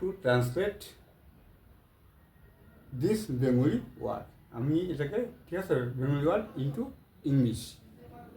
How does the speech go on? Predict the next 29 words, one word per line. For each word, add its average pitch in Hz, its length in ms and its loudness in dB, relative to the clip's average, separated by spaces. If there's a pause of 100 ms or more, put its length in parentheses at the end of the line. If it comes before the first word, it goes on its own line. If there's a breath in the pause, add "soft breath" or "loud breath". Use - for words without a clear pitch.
(340)
তাই 147 140 0
কী 156 100 2
হলো? 196 160 2
ট্রান্সলেট 131 460 0
হয়ে 123 120 0
গেল। 110 200 -6 (640)
এবার 170 220 -2
ট্রান্সলেশন 160 460 2
কি? 233 120 -8 (680)
অনুবাদ। 127 360 0
অর্থাৎ 180 400 -4 (960)
এই 190 180 4
শব্দটি 170 580 -2
আমি 147 180 2
বাংলা 135 360 2
থেকে 156 320 0
ইংরেজি 139 360 0
অনুবাদ 139 440 2
শিখতে - 680 -6
চাই, 107 200 -6 (640)
তখন 147 200 -2
এটা 151 180 0
হয়ে 131 80 2
গেল 170 220 2 (320)
নাউন। 113 540 -2 (840)
যদি 175 260 2
এটা 208 160 0
নাউন 175 280 6
হয়, 175 220 4